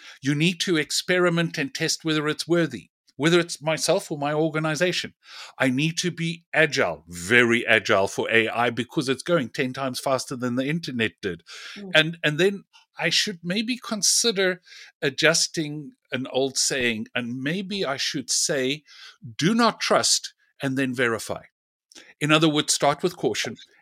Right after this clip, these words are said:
Speaker 1: and then validate it, because there are huge, valuable fruits to be garnered here and used for your personal and organizational benefit. But little caution, please.
Speaker 2: <laughs> Yeah, right.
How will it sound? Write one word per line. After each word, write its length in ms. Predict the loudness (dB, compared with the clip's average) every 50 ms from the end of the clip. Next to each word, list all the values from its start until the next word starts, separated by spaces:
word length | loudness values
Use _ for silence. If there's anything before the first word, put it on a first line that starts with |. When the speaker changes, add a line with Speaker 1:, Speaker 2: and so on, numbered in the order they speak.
| _ _
Speaker 1:
and 240 | 0 2 2 0 -2
then 240 | 0 2 2 2 4
validate 560 | 4 4 6 6 4 4 4 2 2 2 -2
it, 140 | -4 -4 -4
because 400 | -4 -6 -2 0 0 0 2 2
there 240 | 2 2 2 2 2
are 320 | 4 4 4 4 4 2
huge, 560 | 0 -6 -8 -4 -2 0 0 -2 -2 -4 -8 -6
valuable 540 | -2 0 2 2 4 2 2 2 0 -2
fruits 420 | -4 -4 -4 -4 -4 -4 -4 -6 -6
to 140 | -6 -8 -8
be 300 | -8 -8 -8 -8 -10 -14 -20 -20 _ _
garnered 500 | 0 2 4 6 6 6 6 4 2 2
here 260 | -2 0 2 2 4 4
and 280 | 4 2 0 -2 -6 -10
used 420 | -8 -4 -2 0 0 -2 -4 -6
for 140 | -8 -6 -2
your 220 | -2 -2 -2 -4 _ _ -4
personal 380 | -4 -4 -4 -4 -6 -4 -4 -4
and 120 | -4 -4
organizational 920 | -4 -4 -2 -2 -2 -2 -2 -2 -4 -4 -6 -6 -6 -8 -8 -10 -10 -12 _ -20 -20 -18 -20 -20 -2 0
benefit. 360 | 2 2 2 0 -2 -6 -6 -8 -14 -10 _
But 120 | -8 -8 -8 _ _ _ _ _ _ _ _
little 160 | 0 0 0 0
caution, 400 | -2 -4 -4 -4 -4 -8 -10 -10
please. 320 | -12 -12 -12 -12 -14 -18 _ _ _ _
Speaker 2:
<laughs> 180 | _ _ _ -2
Yeah, 760 | 0 0 0 0 -2 -4 -4 -4 -4 -4 -4 -4 -4 -4 -4
right. 360 | -4 -2 -2 -2 -2 -6